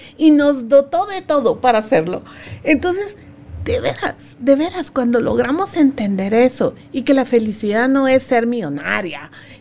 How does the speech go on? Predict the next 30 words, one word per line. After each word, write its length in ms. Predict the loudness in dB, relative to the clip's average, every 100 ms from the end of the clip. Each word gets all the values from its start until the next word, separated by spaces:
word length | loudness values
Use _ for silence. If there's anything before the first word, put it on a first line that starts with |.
| -4
tener 320 | -2 0 2
el 120 | 2
carro 280 | 2 2 2
último 400 | 2 -2 -4 -4
modelo, 580 | -4 -2 2 2 0 -8 -16 0
vestirme 600 | 0 0 -4 -6 -2 -2
de 120 | 0
Chanel, 760 | -2 -2 -4 -2 0 0 -4 -10 -18 -8
eh, 160 | 2 2 2
andar 360 | 0 0 -2
con 160 | -4 -4
los 120 | -4
logos 540 | -2 2 2 4 0 -2
de, 120 | -10
no, 160 | -6 -4
no, 180 | -4 -6
no, 160 | -6 -8
no, 200 | -10 -10
por 140 | -4 -4
favor. 420 | -4 -6 -4 -6 -8 -16 -18 -20 -4
Eso, 360 | -2 -2 -4 -10
qué 160 | -8 -8
rico. 440 | -2 0 -2 -10 -14
No 80 | -14
estoy 480 | -14 -14 -2 2 2
diciendo 500 | 2 -2 -2 -2 -2
que 80 | -2
no 120 | -2
me 80 | -2 0 0
guste, 280 | -2 -8